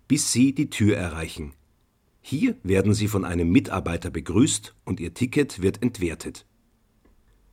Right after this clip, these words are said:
Durch die Tür betreten Sie die offene Halle. Rechts von Ihnen befindet sich der Jausenplatz,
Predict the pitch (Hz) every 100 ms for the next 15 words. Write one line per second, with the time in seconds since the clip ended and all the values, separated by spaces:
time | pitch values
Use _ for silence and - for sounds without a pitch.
0 | _ _ _ _ _ _ - 101 104 87
1 | - 131 180 170 92 - 101 110 107 110
2 | 120 82 - 87 117 110 104 69 69 65
3 | _ _ _ _ _ _ _ _ - 113
4 | - - 165 151 123 135 131 90 - 110
5 | 113 - 113 139 123 85 82 87 - 73
6 | 71 -